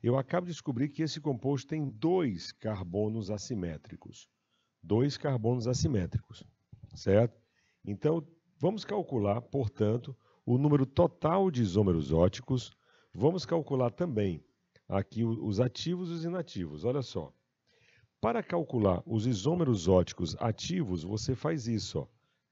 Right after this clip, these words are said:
Três vezes dois elevado a N menos um. O N, no caso aqui, ó, o N vale dois. Nós temos dois carbonos assimétricos, não é verdade?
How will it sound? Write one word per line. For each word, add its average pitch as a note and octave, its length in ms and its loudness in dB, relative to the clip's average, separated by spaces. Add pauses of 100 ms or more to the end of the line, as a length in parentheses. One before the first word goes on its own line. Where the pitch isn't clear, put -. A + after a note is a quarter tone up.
Três C#3+ 500 2
vezes E2 460 0
dois G2 500 0 (400)
elevado A#2+ 640 0
a A#2+ 80 2
N A2+ 200 -2
menos B2+ 380 -4
um. C#3+ 260 -10
O B2+ 180 2
N, G3 300 0
no A#2 120 0
caso F#2 440 0
aqui, D#3+ 280 -4
ó, F2 140 0 (640)
o G#2+ 120 2
N A2+ 220 4
vale D3+ 240 -2
dois. D#3+ 420 0
Nós F#2+ 200 -4
temos A2+ 340 -2
dois F#3 460 0
carbonos G2 520 0
assimétricos, E2 680 0
não E2+ 100 0
é E2 60 0
verdade? G#2 480 2